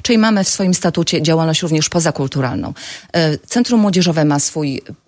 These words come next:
mm, tak jakby program profilaktyczny i tam gościmy dzieciaki z rodzin dysfunkcyjnych, ale nie tylko, także z normalnych rodzin, e, prawidłowo funkcjonujących. I dzieciaki codziennie się spotykają na różnych integracyjnych działaniach, rozwijających,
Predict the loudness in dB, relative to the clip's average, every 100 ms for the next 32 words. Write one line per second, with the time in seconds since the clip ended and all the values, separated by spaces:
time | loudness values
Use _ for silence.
0 | -2 0 2 0 -2 -4 -8 -4 -4 -2
1 | -2 -4 -2 0 2 0 0 -4 -4 -4
2 | -4 -6 -2 -4 -6 -14 -20 -20 _ -2
3 | 0 2 0 0 0 0 0 0 -2 0
4 | -2 -4 -8 0 0 2 0 0 0 0
5 | -2 0 0 0 -2 -2 0 0 -2 -2
6 | -4 -4 -6 -4 0 0 0 2 2 0
7 | -2 -6 -4 0 -2 -2 -18 -20 -4 0
8 | 2 2 2 -2 -8 _ 0 2 2 0
9 | 0 0 2 2 2 0 -2 -4 -8 -20
10 | -20 _ _ -2 -2 -2 -4 -2 0 0
11 | 0 -4 -4 -4 0 0 0 0 0 0
12 | 0 0 -2 0 0 0 0 2 2 2
13 | 2 2 2 0 0 0 2 2 2 2
14 | 0 -2 -4 -8